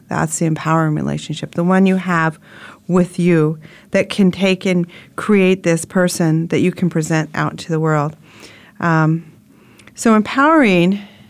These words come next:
can mean a lot of things, and that word's getting thrown around a lot these days. I hear powerful women, powerful this, empowering that. Um, so I don't wanna make it old, but the empowering part of what I think is empowering is when you can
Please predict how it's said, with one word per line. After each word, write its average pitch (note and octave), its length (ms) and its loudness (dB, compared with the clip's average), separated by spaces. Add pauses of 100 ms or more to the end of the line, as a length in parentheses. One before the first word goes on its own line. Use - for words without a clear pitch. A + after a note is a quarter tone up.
(120)
can G#3 160 0
mean G3 140 4
a F3+ 80 2
lot F3 220 2
of F3 80 -2
things, D#3 280 -2
and G3 120 2
that A#3 120 0
word's F3+ 240 0
getting F3 240 -2
thrown E3 280 -2
around D#3 280 0
a D#3 60 0
lot D#3 300 -2
these D#3+ 240 -4
days. D#3 320 0
I D#3+ 80 -2
hear D#3+ 320 -4 (440)
powerful D#3+ 540 0
women, D3+ 320 2
powerful E3 520 -2
this, D3+ 280 -2
empowering D#3 600 -2
that. C#3+ 240 -4 (400)
Um, D3+ 480 0 (340)
so A3 160 0
I A3+ 40 6
don't A#3+ 120 4
wanna G#3+ 160 4
make F3+ 240 2
it E3+ 80 2
old, E3+ 300 2
but E3+ 140 0
the F3 120 2
empowering G#3 600 0
part - 560 -2 (120)
of E3+ 320 -2
what F3 220 0
I E3 220 2
think D#3+ 300 -2
is D#3+ 100 -6
empowering D#3+ 580 -2
is E3+ 160 -2
when F#3 260 2
you A3 220 4
can F#3 500 0